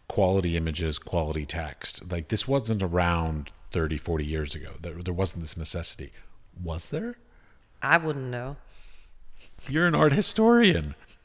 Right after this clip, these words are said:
Speaker 2: No, but from the practical field, I,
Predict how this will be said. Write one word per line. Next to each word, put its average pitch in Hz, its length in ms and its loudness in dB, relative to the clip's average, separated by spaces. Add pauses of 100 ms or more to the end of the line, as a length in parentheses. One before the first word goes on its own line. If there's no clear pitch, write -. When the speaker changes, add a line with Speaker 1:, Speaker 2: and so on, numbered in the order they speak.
(1000)
Speaker 2:
No, 214 180 6
but 185 200 0
from 185 240 -2
the 170 60 -2
practical - 680 2
field, 214 520 0 (360)
I, 180 360 6